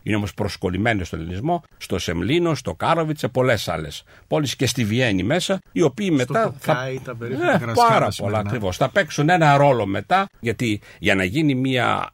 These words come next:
Speaker 1: εθνική κινητοποίηση, μια, δεν μπορεί να γίνει από το μηδέν. Πρέπει να υπάρχουν. Υπάρχει παράδοση, να υπάρχει το Α, το Β, αλλά πρέπει να υπάρχει και μια επαφή με την Ευρώπη. Είτε επιδράσεις από το διαφωτισμό, από το ρομαντισμό, από το στοιχείο εκείνο που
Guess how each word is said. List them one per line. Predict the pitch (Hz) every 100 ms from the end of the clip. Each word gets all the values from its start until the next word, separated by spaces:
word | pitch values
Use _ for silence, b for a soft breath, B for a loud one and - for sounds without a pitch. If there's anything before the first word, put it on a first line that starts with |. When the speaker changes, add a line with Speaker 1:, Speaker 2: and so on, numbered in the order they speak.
| -
Speaker 1:
εθνική | 104 - 95 87 110
κινητοποίηση, | - 95 85 90 80 82 78 - 80
μια, | 90 80 -
δεν | 123
μπορεί | 131 123 107
να | 92
γίνει | 80 82 76
από | -
το | 78
μηδέν. | 76 73 71 76
Πρέπει | 117 -
να | 110
υπάρχουν. | 98 - 131 - 101
Υπάρχει | 101 - 95 113
παράδοση, | - 107 104 107 104 101 -
να | 107 104
υπάρχει | 98 107 101 -
το | - 101
Α, | 107 98 104
το | -
Β, | 92 107 104
αλλά | 113 107
πρέπει | 113 117 101
να |
υπάρχει | 92 117 -
και | 95
μια | 110
επαφή | 104 - -
με | 95 92
την | 90
Ευρώπη. | 85 90 82 - _ -
Είτε | 110 110
επιδράσεις | 92 98 95 95 -
από | 95
το | 90 92
διαφωτισμό, | 95 95 95 92 90 82 95
από | 90 95
το | -
ρομαντισμό, | 90 90 82 87 90 92 - _
από | - 110
το | 92
στοιχείο | - 98 - 160
εκείνο | 120 98 107 95 101
που | -